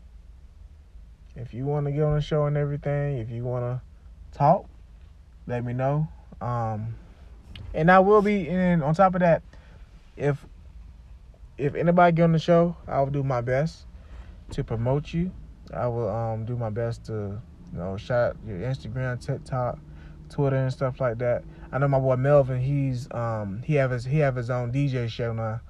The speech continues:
So y'all support my boy Melvin. I think his, uh, D J name is Jay Blaze. So look out for him. Um,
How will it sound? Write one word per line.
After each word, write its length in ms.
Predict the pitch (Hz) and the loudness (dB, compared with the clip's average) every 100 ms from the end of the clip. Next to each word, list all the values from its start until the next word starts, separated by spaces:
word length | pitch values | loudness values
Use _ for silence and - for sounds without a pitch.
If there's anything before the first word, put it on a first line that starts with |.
| - - - - | -20 -20 -20 -14
So 460 | - 110 104 104 - - - - - | -4 -2 -2 -4 -10 -20 -20 -18 -6
y'all 300 | 117 123 123 | 0 0 0
support 300 | 127 - 117 | -6 -4 -4
my 60 | |
boy 280 | 117 120 113 | -4 -4 -2
Melvin. 520 | 117 127 127 123 123 - - | -2 -2 -2 -4 -6 -8 -16
I 40 | - | -12
think 200 | 107 101 | -10 -8
his, 140 | 113 95 | -10 -8
uh, 400 | 120 117 113 104 98 | -4 -2 -2 -4 -4
D 160 | 131 | -6
J 140 | 127 123 | -4 -4
name 240 | 120 113 | -6 -6
is 140 | 101 92 - | -8 -10 -10
Jay 200 | 120 131 | -6 -2
Blaze. 680 | 131 143 151 147 143 - - - - - - - - - - | 2 2 4 0 -2 -8 -18 -20 -20 -20 -20 -20 -20 -20 -20
So 300 | - 110 110 | -8 -4 -2
look 160 | 117 | -2
out 160 | 117 113 | -2 -2
for 80 | 113 | -2
him. 400 | 127 127 120 120 - - - - - - | -2 -2 -4 -6 -12 -20 -20 -20 -16 -10
Um, 560 | 110 104 101 95 95 | -6 -6 -4 -6 -8